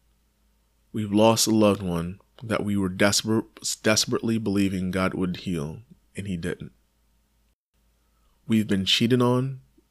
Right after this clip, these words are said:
and we didn't deserve it. We found ourselves in the depths of depression,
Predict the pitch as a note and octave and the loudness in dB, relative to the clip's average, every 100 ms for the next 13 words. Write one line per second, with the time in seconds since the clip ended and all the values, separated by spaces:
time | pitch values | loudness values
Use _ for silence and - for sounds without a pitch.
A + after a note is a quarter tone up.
0 | _ G#2 G2+ G2 F#2 G#2 G#2 F#2+ F2 D2 | _ -6 -2 -2 2 2 2 -2 -2 -4
1 | C#2+ A#1+ - _ _ _ _ _ _ _ | -6 -10 -14 _ _ _ _ _ _ _
2 | _ _ _ _ _ _ _ A#2 G#2+ - | _ _ _ _ _ _ _ -8 -8 2
3 | A#2 A#2+ A#2+ A2+ - G2 F#2 F#2 - G#2 | 4 6 4 2 2 2 0 -2 -6 -10
4 | F#2+ F#2+ G#2 G#2+ A2+ - - - G#2 - | -8 -10 0 2 2 0 -4 -4 -8 -6
5 | G2 - - A2 F#2+ - - - E2+ | -6 -6 -4 2 2 2 -2 -8 -16